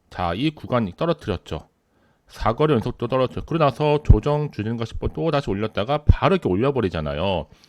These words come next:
마찬가지입니다. 사 거래 연속적으로 이렇게 하락시킨 다음에 짧은 조정 거치고 나면 또다시 올라갈 거란 말이에요. 여러분, 이게 바로 세력들이 이용하는 패턴인데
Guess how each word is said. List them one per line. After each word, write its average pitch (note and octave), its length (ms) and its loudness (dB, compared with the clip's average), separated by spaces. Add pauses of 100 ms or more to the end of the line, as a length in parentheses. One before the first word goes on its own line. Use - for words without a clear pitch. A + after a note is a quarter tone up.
(220)
마찬가지입니다. G#2+ 920 0 (280)
사 A2 280 2
거래 E3 200 2
연속적으로 D3 500 2
이렇게 A#2+ 260 -4
하락시킨 D3+ 520 -4
다음에 B2 420 0 (360)
짧은 F3+ 420 2
조정 C#3 300 4
거치고 A#2+ 460 -6
나면 G#2 300 0 (160)
또다시 G3 420 2
올라갈 B2 680 0
거란 C#3 300 0
말이에요. E2+ 360 -4
여러분, C#3+ 200 0
이게 F#3+ 240 2
바로 A2+ 600 4 (300)
세력들이 D#3 1160 0
이용하는 C3+ 400 0
패턴인데 A#2+ 840 2